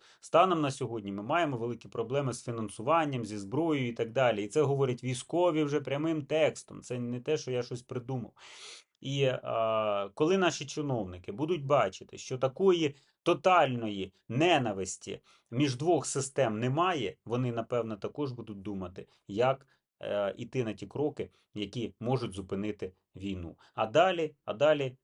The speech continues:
вже, можливо, інші люди, які будуть обрані українським народом, можливо, інші чиновники вже будуть думати, як,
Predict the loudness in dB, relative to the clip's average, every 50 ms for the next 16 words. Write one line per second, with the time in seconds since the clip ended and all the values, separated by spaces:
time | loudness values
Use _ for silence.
0 | _ _ _ _ -20 _ -12 -12 -10 -4 0 2 2 2 0 -2 -8 _ -8 -6
1 | -4 -2 -2 -2 -2 -4 -4 -6 -6 -4 -4 -4 -4 -6 -6 -6 -10 _ _ _
2 | _ _ -6 -4 -2 -2 -2 -2 -2 -4 -4 -6 _ _ -12 -10 -6 -4 -4 -4
3 | -4 -4 -2 -2 0 0 2 0 0 -2 -4 -6 -6 -4 -4 -4 -4 -4 -4 -6
4 | -6 -4 -4 -4 -2 -2 -2 0 0 -2 -2 -2 -6 _ _ _ -8 -4 -2 -2
5 | -2 -2 -4 -4 -6 -6 -6 -6 -8 -10 -10 -8 -6 -4 -2 -2 -4 -4 -6 -6
6 | -6 -6 -6 -6 -8 -6 -8 -8 -10 -6 -4 -2 -2 -2 -2 -4 -4 -8 -8 -10
7 | -16 _ _ _ _ -2 2 2 2 2 0 -6